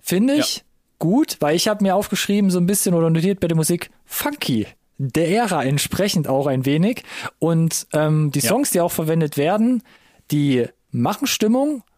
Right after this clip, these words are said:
Speaker 1: und fangen gleichzeitig auch so ein bisschen die Stimmung der Epoche und
Speaker 2: Mhm.
Speaker 1: dieser Kultur und den, äh, dessen, und, und die Leitbilder, die es damals gab, halt so mit ein. Und das finde ich eigentlich sehr gut gemacht. Und, ähm,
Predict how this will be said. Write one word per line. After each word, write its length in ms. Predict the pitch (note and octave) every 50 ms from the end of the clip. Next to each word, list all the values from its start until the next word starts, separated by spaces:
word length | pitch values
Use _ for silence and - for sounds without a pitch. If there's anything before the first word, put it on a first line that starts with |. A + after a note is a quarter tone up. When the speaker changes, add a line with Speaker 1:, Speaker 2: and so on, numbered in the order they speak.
| _ _ _ _
Speaker 1:
und 260 | - E3+ E3+ F3 F3
fangen 220 | - - F#3 G#3 G#3+
gleichzeitig 500 | - F#3 F3+ A3 - - G3+ F#3+ G3 E3+
auch 100 | F#3 F3
so 120 | - F#3
ein 80 | E3 E3
bisschen 440 | G3 G3+ - - G3+ F3+ F3+ E3+ - _ _
die 80 | - D#3
Stimmung 340 | - - - G#3+ A3 G3 F3
der 140 | E3 D#3+ D#3
Epoche 580 | D#3+ - - F3+ G3+ - A3+ G#3 G#3 G#3 G3+ - _ _ _ _ _ _ _ _
und 200 | - D#3+ D#3+ E3
Speaker 2:
Mhm. 20 |
Speaker 1:
dieser 240 | D#3+ - D#3 D#3+ D#3
Kultur 560 | - - D3+ C#3+ - - G3 G3 G3+ G3 F3
und 460 | D#3+ D3+ D3+ D3 - - - D#3 D3+ -
den, 340 | C#3+ C#3+ C#3 C#3 C3+ C3+ C#3
äh, 180 | B2+ B2+ C#3
dessen, 460 | C3+ - C3+ C3 - - C3 B2+ C3 C3
und, 220 | C3 C3+ C3+ C3
und 160 | B2+ C3 B2
die 40 | C#3
Leitbilder, 520 | B2+ C3 D3+ F3+ F3 - F3+ F3 E3+ E3
die 100 | D#3 E3
es 80 | D#3 -
damals 320 | - D3+ D3 D3 C#3+ -
gab, 180 | - C#3+ C#3 -
halt 160 | C#3+ C3 B2+
so 120 | - C3+ B2
mit 160 | A#2+ A#2 -
ein. 180 | A2+ A2+ A2+
Und 80 | A2+ A#2+
das 80 | C#3 -
finde 160 | - F#3+ E3 C#3
ich 40 |
eigentlich 140 | C#3 D3+ -
sehr 100 | - C3
gut 160 | B2+ C3+ -
gemacht. 380 | - B2 A#2 A#2+ A#2 - - -
Und, 320 | - A#2+ A2+ A2+ A2+ A2+
ähm, 340 | - A#2 A2 A2 A2 A2 G#2